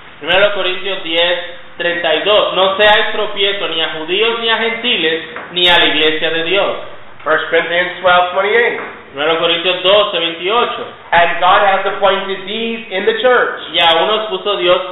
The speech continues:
Speaker 1: en la iglesia.
Speaker 2: Apostles, prophets, teachers, et cetera.
Speaker 1: Apóstoles, profetas, maestros, etcétera.
Speaker 2: He put them in the professing church.
Speaker 1: Él los pone en la iglesia profesante.
Speaker 2: In the visible church.
Speaker 1: En la iglesia visible.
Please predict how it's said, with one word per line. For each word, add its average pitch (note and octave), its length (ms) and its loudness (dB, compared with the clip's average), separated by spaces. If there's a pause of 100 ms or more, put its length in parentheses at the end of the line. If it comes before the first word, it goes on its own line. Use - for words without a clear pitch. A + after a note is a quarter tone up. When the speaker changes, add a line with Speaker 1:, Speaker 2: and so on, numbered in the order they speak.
Speaker 1:
en E3 240 2
la F3+ 100 2
iglesia. G3+ 520 -2 (280)
Speaker 2:
Apostles, E3 540 4
prophets, D#3 420 -2 (120)
teachers, D3+ 500 -10
et - 40 -12
cetera. C3+ 160 -8
Speaker 1:
Apóstoles, D#3 460 -2
profetas, D3+ 500 -4
maestros, D3 640 -6
etcétera. - 520 -4 (340)
Speaker 2:
He F3+ 180 -6
put F3 160 0
them F3 240 2
in E3 140 0
the G3 100 0
professing B3+ 560 0
church. D#3+ 240 2
Speaker 1:
Él D#3 60 -6
los G3 200 -2
pone A3+ 220 4 (100)
en G3+ 60 4
la F#3+ 80 4
iglesia F#3 460 2
profesante. F#3+ 800 0
Speaker 2:
In F3+ 80 -6
the G#3+ 100 -2
visible A3 480 -2
church. C3+ 260 -4
Speaker 1:
En D#3+ 60 -6
la F3 80 2
iglesia F#3+ 400 0
visible. F3 560 -6